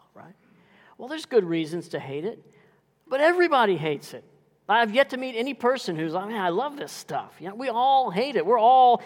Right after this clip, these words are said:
in the same boat. And maybe we hate it for different reasons, but, but nobody likes it, right?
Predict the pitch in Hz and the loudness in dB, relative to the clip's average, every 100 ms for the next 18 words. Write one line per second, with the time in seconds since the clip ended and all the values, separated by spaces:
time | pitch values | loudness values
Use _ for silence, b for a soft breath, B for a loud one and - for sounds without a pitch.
0 | B B 226 220 - 233 226 226 226 B | B B -2 -2 -2 -2 0 -4 -8 B
1 | - 262 202 139 170 185 190 226 226 196 | 2 4 4 0 -4 -2 0 0 0 2
2 | 220 220 185 220 214 196 165 254 277 254 | 4 2 -2 -2 -2 -4 -6 -8 -8 -12
3 | 269 240 175 165 175 185 220 233 214 190 | -14 -10 -4 -2 -2 -8 -10 -8 -4 -4
4 | 196 233 240 - - - 123 160 226 | -4 -8 -14 -18 -20 -20 -20 -20 -20